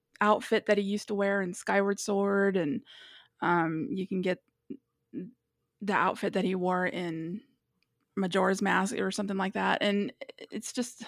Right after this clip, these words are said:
I don't know, there's a lot of callbacks to it. The music is beautiful.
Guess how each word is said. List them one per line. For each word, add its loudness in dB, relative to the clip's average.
I -4
don't -2
know, -2
there's -6
a 0
lot 2
of -4
callbacks -2
to -2
it. -4
The -6
music -4
is -6
beautiful. -4